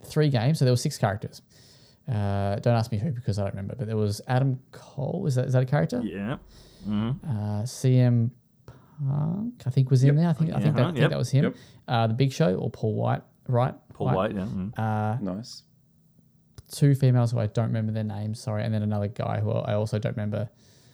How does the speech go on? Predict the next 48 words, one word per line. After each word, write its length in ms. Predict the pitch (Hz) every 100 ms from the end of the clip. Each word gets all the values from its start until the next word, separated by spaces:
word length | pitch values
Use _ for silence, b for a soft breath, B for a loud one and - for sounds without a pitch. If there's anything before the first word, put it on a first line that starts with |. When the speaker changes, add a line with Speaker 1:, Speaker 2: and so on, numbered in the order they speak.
| b
Speaker 1:
the 60 | -
name. 300 | 101 98 107 -
Anyway, 200 | 156 101 - B B -
I, 100 | 139
I 80 | 143
played 220 | 147 131
three 140 | 135
games. 300 | 120 113 110
I 40 | 120
thought 180 | 120 117
I'll, 160 | 113 -
I'll 100 | 139
get, 280 | 123 135 131
get 100 | 135
a 20 |
look 120 | 123 113
at 40 |
all 140 | 120 107
three 220 | - 107
characters. 440 | - 101 - 104
Lost 240 | 127 117 113
all 100 | 104
three 200 | 107 107
games. 240 | 107 107
Didn't 140 | 139 131
even 140 | 110
get 160 | 113 -
to 160 | 123
execute 340 | 120 - 110 107
a 60 |
finisher. 300 | - 107 -
Got 280 | 120 123 113 -
fucking 220 | 117 123
absolutely 280 | 120 123 110
destroyed 400 | 107 - 107 110
by 160 | 107
the 240 | 104 104 - 117
A 160 | 104
I. 260 | 101 101 107 B B B B _
Um, 680 | - 101 98 95 98 98 - - _ _ - _ _ _ _ _ _
three, 200 | - 123
two, 200 | 117 113
one, 220 | 107 104 113
and 180 | 156 -
every 240 | 165 175 165
fucking 460 | - - 147 143
time. 300 | - 120 107
So 300 | - 113 110